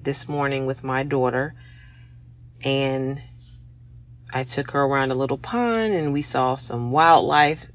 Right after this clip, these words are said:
turtles, and a snake, which, <gasps> but luckily it was away from us, but still, I saw it. <laughs> But going for walks and then also dancing.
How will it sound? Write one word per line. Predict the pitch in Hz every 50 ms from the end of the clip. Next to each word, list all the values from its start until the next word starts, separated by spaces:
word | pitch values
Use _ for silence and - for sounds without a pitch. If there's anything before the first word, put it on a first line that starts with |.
| - -
turtles, | - - - 156 156 151 147 151 151 165 185 - - - - - - -
and | 127 123 117 120 120 -
a | - 175
snake, | - - - 156 127 117 - - - - - - - -
which, | - 123 - - - - - - - - - - - - - 233 247 233 190 175
<gasps> | - - - - - - - - - - - -
but | - 131 -
luckily | 131 151 147 - - 156 143 - 135
it | 147 123
was | 127 135 131 135 - - - - - - - -
away | 127 127 120 120 107 120
from | - - 123 123
us, | 113 104 120 -
but | - - -
still, | - - - 123 - - - -
I | - 127 127
saw | 123 - 117 80 - -
it. | - - - 151 - - - - - - 302 285 - -
<laughs> | 247 - - - - - - - - - - - - - 285 339 339 339 320 302 285 277 254 - - - - - - - - - - -
But | 151 151 147
going | - 180 185 208
for | 208 - 208
walks | 190 180 170 165 165 170 - -
and | 165 170
then | 170 165 156 -
also | - 151 160 165 165 - - 160 156 151 147 143 143 151 156 - - - - - - - - - - - - - - - - - - -
dancing. | 139 143 143 135 98 - - - - 69 - 151 156